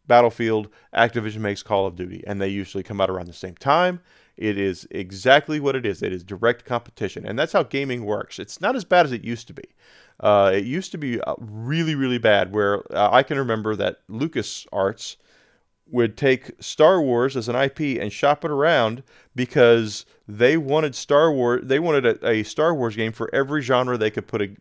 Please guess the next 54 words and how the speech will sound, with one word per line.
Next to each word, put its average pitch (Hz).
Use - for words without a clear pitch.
put, 113
put, -
uh, 101
slap 123
the 107
label 98
on. 92
So 104
if 107
you 143
go 175
back 156
on, 131
like, 110
the 87
PlayStation 127
and 95
a 92
PlayStation 110
two 110
and 95
things 110
like 104
that, 117
look 147
at 196
the 147
Star 135
Wars 117
games 98
on 90
there 90
and 104
just 110
realize, 113
and, 104
and 107
look, 127
and 113
even 135
the 107
Xbox, 110
and -
realize, 110
and 113
look 113
at 107
it 101
and 107
go, 92
"Hey, 160
wait 190
a 127
minute, 90